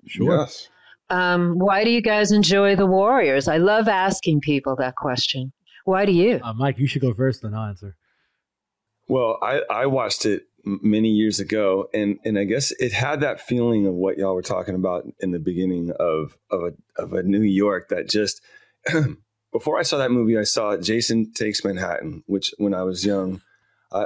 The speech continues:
Speaker 2: loved that stuff. And it had, New York had this crazy vibe in that movie that I never, you know, never ex-, obviously I never experienced. And, uh,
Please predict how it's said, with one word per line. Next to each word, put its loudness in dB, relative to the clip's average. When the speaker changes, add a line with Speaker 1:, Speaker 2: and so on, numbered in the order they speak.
Speaker 2:
loved 2
that 0
stuff. -4
And 0
it 0
had, 0
New 4
York 2
had 0
this 0
crazy 2
vibe 0
in 2
that -2
movie 0
that 0
I 0
never, 0
you -2
know, -2
never 2
ex-, -6
obviously -2
I 0
never 2
experienced. -4
And, -2
uh, -2